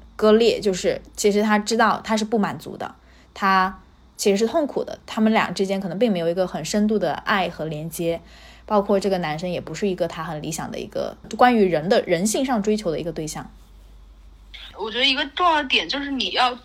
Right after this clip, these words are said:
Speaker 2: 一定要确认自己，就是自己的内心诉求是什么，就是你不能既要又要。就是因为现在社交媒体非常，就是社交媒体非常发达，我们打开任何的一个软件，一个，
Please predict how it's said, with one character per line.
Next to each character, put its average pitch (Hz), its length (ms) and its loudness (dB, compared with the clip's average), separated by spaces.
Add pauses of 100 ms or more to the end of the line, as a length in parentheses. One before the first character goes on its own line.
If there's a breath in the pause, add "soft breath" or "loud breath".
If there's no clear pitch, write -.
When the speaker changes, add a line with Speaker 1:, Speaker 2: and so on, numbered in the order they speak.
(320)
Speaker 2:
一 214 140 -2
定 - 20 -2
要 294 140 2
确 - 240 2
认 311 180 0
自 285 80 -4
己， 233 160 2 (240)
就 277 160 0
是 262 80 -2
自 339 200 0
己 247 100 0
的 165 120 -6
内 226 100 0
心 240 180 -2
诉 311 260 0
求 - 280 0
是 302 280 -2
什 - 200 -8
么， - 120 -18 (160)
就 269 140 -6
是 262 60 -2
你 233 80 -4
不 214 100 -4
能 240 160 -4
既 269 160 -4
要 214 180 2
又 233 240 -2
要。 180 200 -2 (280)
就 302 80 0
是 302 60 2
因 311 60 2
为 320 100 0
现 320 140 2
在 294 80 4
社 294 160 2
交 285 100 2
媒 214 140 0
体 208 100 -8
非 233 180 -4
常， 233 240 -4
就 240 140 -4
是 240 80 -4
社 - 280 0
交 269 100 2
媒 240 100 0
体 214 100 0
非 247 140 -2
常 220 220 0
发 226 240 0
达， - 180 2
我 - 80 -12
们 180 80 -12
打 - 160 2
开 214 140 -2
任 220 200 -2
何 185 220 -8
的 165 140 -6
一 165 60 -10
个 175 200 -6
软 180 240 -10
件， 190 240 -6
一 - 80 -14
个， 190 420 -4